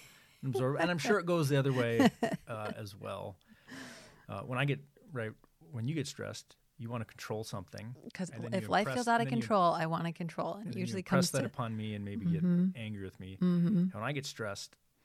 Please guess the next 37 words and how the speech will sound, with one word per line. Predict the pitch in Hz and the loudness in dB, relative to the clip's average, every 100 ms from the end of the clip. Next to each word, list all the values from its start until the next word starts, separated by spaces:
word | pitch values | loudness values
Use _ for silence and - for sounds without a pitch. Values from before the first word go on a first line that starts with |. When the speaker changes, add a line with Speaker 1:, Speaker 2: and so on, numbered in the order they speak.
| _ _ _ | _ _ _
Speaker 2:
there | 113 | -8
are | 107 | -6
some | - | -8
things | 101 110 104 | -8 -8 -8
around | |
the | 104 | -8
house | 104 101 | -8 -8
that | - | -10
I | 107 | -10
don't | 104 | -8
get | 95 90 | -8 -4
done. | 127 110 98 113 | -4 -4 -6 2
Speaker 1:
<laughs> | 139 - - - - - - - - 277 - | 2 2 -2 -20 -20 -6 0 0 0 -6 -2
Yeah. | 196 - 254 _ - | -4 -6 -14 _ -10
Speaker 2:
That | 135 110 | -6 -6
would | 110 104 | -6 -8
be | 98 98 _ _ _ - | -12 -14 _ _ _ -12
loving | 113 117 120 113 107 | -4 -2 -2 -2 -4
for | - | -4
me | 110 104 | -6 -6
to | |
actually | 107 104 - 104 | -6 -8 -8 -10
get | 95 98 | -10 -8
done. | 113 110 104 104 | -6 -6 -6 -8
It | 117 | -4
would | 135 123 | -4 -2
be | |
loving | 123 120 107 101 | -2 -2 -2 -6
for | - | -6
you. | 143 233 101 139 202 | -2 -2 -2 -4 0
Speaker 1:
Right. | 190 196 143 | 2 2 -2
Speaker 2:
And | 120 113 | -6 -8
so | 113 | -6
you | 123 | -4
kind | 127 123 | -2 -2
Speaker 1:
Yeah. | - | 0
Speaker 2:
of | - | -2